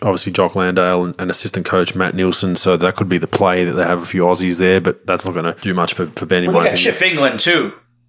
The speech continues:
Speaker 2: They got Chip England, and, and that's probably one of the, the biggest assets in this trade if he goes to San Antonio,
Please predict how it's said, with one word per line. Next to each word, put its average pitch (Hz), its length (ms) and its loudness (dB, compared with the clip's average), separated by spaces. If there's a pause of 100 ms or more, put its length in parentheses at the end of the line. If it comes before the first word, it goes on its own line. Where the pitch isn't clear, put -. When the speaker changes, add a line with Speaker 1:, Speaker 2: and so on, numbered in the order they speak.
(120)
Speaker 2:
They 139 100 2
got 156 140 2
Chip 151 260 0
England, 143 320 2
and, 131 80 0
and 147 140 2
that's 170 220 0
probably 160 420 2
one 139 240 4
of - 20 4
the, 127 540 0
the 104 40 -2
biggest 143 340 0
assets 147 500 2
in 156 100 2
this 139 180 0
trade 117 340 2
if 113 120 0
he 127 100 0
goes 135 280 2
to 131 80 0
San 123 200 2
Antonio, 101 460 2